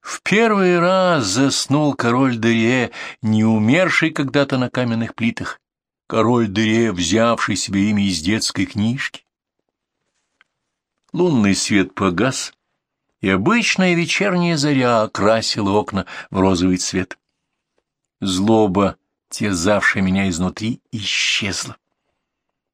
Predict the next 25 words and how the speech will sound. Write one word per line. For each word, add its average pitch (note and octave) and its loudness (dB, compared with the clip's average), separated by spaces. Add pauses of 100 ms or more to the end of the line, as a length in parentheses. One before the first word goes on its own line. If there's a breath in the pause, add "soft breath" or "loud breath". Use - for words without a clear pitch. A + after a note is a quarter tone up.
(360)
Я G#2 -6
подошла G2+ 2
к - -8
спящему C#3+ -2
королю C3+ -4 (440)
и F#2+ -8
склонилась C#3 -2
над B2 -8
ним. A2+ -6 (1040)
Его G#3 2
сон G#3+ 0
не G#3+ 2
был D3+ 2
спокоен, G2+ 0 (320 loud breath)
обиженно G#2 0
дрожали F#2 2
губы, C3+ 0 (180 loud breath)
по - -6
лицу G2+ 0
катились F2+ -4
слезы, A#2 0 (180 loud breath)
король F2 -4
плакал B2+ -2
во B2 -8
сне. - -6